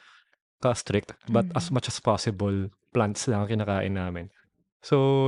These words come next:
Speaker 1: yung nararamdaman natin, ibang kaibigan natin, parang nahihirapan kung ano ibibigay <laughs> sa atin na regalo.
Speaker 2: Sorry, friends.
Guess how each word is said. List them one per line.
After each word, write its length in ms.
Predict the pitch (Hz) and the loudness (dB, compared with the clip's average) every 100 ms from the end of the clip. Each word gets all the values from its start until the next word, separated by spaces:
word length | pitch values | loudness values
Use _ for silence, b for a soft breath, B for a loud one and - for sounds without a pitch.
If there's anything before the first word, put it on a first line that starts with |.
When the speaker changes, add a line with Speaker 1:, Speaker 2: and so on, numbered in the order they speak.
| 139 | 2
Speaker 1:
yung 160 | 170 | 2
nararamdaman 640 | 180 156 151 151 151 143 139 | 2 2 4 4 4 4 4
natin, 140 | 143 | 4
ibang 160 | 131 131 | 2 2
kaibigan 400 | 131 123 123 120 | 2 2 2 2
natin, 240 | 113 127 | 2 2
parang 240 | 113 110 117 | 2 2 2
nahihirapan 480 | 110 110 110 - | 2 2 2 0
kung 160 | 110 113 | 0 0
ano 160 | 110 113 | 0 0
ibibigay 320 | 110 107 120 | 0 0 0
<laughs> 80 | 101 | 0
sa 160 | 104 | 0
atin 160 | 135 127 | 0 0
na 40 | 113 | 0
regalo. 400 | 110 104 98 101 | 0 -2 -4 -6
Speaker 2:
Sorry, 320 | - - 214 208 | -8 -4 -2 -2
friends. 400 | - 175 208 | -6 -8 -4